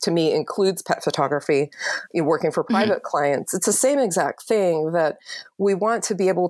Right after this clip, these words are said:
Speaker 1: to, um, uphold the industry so that it, it remains sustainable in the long run for everyone.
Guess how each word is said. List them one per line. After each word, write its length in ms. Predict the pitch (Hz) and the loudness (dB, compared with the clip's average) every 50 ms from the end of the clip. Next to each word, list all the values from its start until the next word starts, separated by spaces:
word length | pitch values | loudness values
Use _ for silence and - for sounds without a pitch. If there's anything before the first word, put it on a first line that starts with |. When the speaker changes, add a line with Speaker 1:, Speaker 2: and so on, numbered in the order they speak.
| 175 - | 0 0
Speaker 1:
to, 280 | - 160 147 143 139 - - | 0 2 2 2 0 0 -2
um, 440 | 160 165 156 151 143 139 139 135 135 _ _ _ _ _ _ _ _ _ _ _ - - - | 0 0 0 2 2 2 0 -2 -4 _ _ _ _ _ _ _ _ _ _ _ -6 0 0
uphold 540 | 202 202 - - - 208 214 220 202 160 131 | 0 0 0 -2 0 0 2 2 2 0 0
the 140 | 165 127 - | 0 2 2
industry 420 | 165 208 254 247 - 180 156 139 | 2 2 0 0 2 2 2 2
so 140 | 135 - 180 | 2 2 2
that 80 | 147 156 | 2 2
it, 180 | 156 - - _ _ _ _ _ - | 0 0 -2 _ _ _ _ _ 2
it 260 | - - 214 - _ _ _ _ _ - | 4 4 4 2 _ _ _ _ _ -6
remains 500 | 160 180 170 160 170 185 196 202 - - | -2 -2 0 0 2 2 2 2 0 0
sustainable 880 | - 151 - - - - 180 190 220 240 233 185 156 151 143 143 147 | 0 0 0 0 0 0 0 2 2 2 0 0 0 0 0 0 0
in 80 | 147 147 | 0 -2
the 80 | 147 143 | -2 -2
long 340 | 147 151 160 185 196 208 | 0 0 0 0 0 0
run 320 | 190 156 139 143 151 - - | -2 -2 -2 -2 -4 -4 -6
for 200 | - - 165 160 | -4 -2 0 0
everyone. 580 | 180 208 185 175 151 - - - - - - | 0 2 0 0 -2 -2 -4 -4 -4 -4 -4